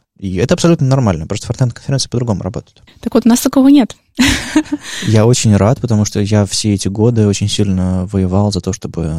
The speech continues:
Speaker 1: на, на сцене был ноутбук, на сцене был H D M I, а, на сцене был, а,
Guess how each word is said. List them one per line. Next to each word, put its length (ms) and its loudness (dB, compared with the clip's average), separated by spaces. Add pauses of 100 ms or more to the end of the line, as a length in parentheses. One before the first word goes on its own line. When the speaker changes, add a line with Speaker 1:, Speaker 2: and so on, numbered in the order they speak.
Speaker 1:
на, 180 -6
на 120 -2
сцене 280 -4
был 180 -4
ноутбук, 520 -2
на 120 -6
сцене 340 -4
был 500 -4
H 360 -6
D 60 -2
M 120 2
I, 220 4 (260)
а, 360 -12
на 100 -8
сцене 400 -6
был, 540 -6
а, 400 -8